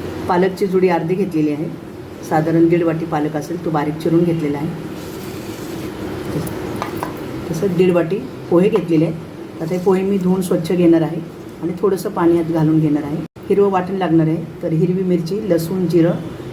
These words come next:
अद्रक त्याचं मी वाटण करून घेतलेलं आहे. आणि त्यासाठी आपल्याला लागणार आहेत बटाटे. तर बटाटे मी आता कुकरला लावलेले आहेत, थंड झाले की चला आपण बनवूया पोहा कटलेट.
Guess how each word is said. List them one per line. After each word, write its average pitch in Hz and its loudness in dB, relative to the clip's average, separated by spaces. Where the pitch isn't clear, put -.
अद्रक 160 2
त्याचं 170 2
मी 180 4
वाटण 170 2
करून 170 4
घेतलेलं 156 2
आहे. 147 -4
आणि 180 2
त्यासाठी 190 2
आपल्याला 180 4
लागणार 165 4
आहेत 156 0
बटाटे. 143 -4
तर 165 -6
बटाटे 165 -4
मी 170 0
आता 165 -4
कुकरला 165 2
लावलेले 160 4
आहेत, - -6
थंड 156 6
झाले 160 2
की 165 0
चला 202 2
आपण 254 0
बनवूया 214 0
पोहा 180 2
कटलेट. 170 0